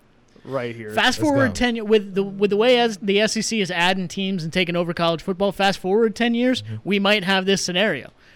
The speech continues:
Speaker 3: Oh,
Speaker 2: where it's
Speaker 3: yeah.
Speaker 2: just Alabama, Georgia. Eh, I mean, that's, it's the S E C tournament.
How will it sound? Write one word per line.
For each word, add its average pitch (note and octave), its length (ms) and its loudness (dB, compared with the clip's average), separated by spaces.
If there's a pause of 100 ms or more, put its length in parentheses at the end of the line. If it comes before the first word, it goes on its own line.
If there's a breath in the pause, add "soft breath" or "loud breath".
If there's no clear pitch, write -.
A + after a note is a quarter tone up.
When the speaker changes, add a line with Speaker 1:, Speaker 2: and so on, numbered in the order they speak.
Speaker 3:
Oh, C3 100 -2
Speaker 2:
where E3 160 2
it's E3 160 -2
Speaker 3:
yeah. - 40 -4
Speaker 2:
just G#3 180 -2
Alabama, E3+ 460 2
Georgia. D#3 500 -2
Eh, D#3+ 220 -6
I D#3+ 100 -10
mean, D#3 140 -6
that's, D#3 300 -8
it's - 160 -2
the B3 100 0
S A3+ 180 4
E C4 60 0
C - 220 -2
tournament. F3+ 420 -4